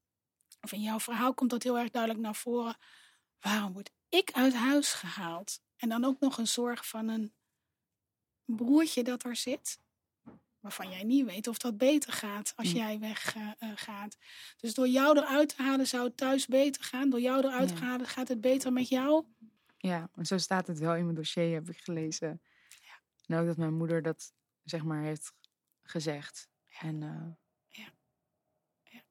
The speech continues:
Speaker 2: ja. En ik vraag me dan af, ehm, haar woord, ehm, woog wel zwaarder dan mijn woord. En,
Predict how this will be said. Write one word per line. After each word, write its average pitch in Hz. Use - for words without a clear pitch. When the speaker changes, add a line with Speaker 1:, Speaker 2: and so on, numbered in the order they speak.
Speaker 2:
ja. 170
En 175
ik 175
vraag 190
me 196
dan 180
af, 185
ehm, 170
haar 170
woord, 175
ehm, 85
woog 170
wel 160
zwaarder 165
dan 147
mijn 160
woord. -
En, 160